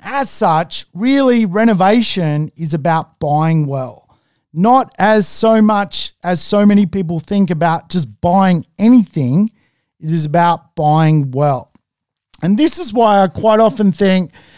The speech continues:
uh, so many people crash and burn as renovators because they just don't buy real estate well enough to budget for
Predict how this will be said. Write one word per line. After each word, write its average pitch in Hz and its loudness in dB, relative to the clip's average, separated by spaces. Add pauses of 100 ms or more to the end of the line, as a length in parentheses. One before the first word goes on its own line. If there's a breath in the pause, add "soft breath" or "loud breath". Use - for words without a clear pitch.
(180 soft breath)
uh, 165 0
so 202 0
many 214 6
people 185 0
crash 202 -2
and 160 0
burn 180 2
as 151 0
renovators 160 0 (600 soft breath)
because 202 0
they 220 0
just 226 -2
don't 220 0
buy 185 0
real 196 0
estate 180 0
well 190 2
enough 165 0
to 185 0 (120)
budget 202 0
for 160 0